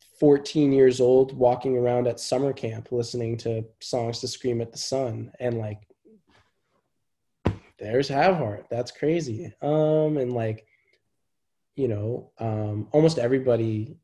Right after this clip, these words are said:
uh, I don't know, almost everybody, um, is a massive fan of, like,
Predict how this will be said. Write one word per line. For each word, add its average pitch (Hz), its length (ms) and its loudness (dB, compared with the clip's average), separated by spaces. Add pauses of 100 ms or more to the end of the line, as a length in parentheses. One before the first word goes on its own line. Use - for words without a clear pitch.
(240)
uh, - 60 -10 (560)
I 113 40 -10
don't 110 120 -6
know, 107 180 -12
almost 113 340 -8
everybody, 123 680 0
um, 110 300 -6
is 110 80 -6
a 113 60 -4
massive 110 480 -4
fan 107 400 -6
of, 104 100 -6
like, 104 200 -8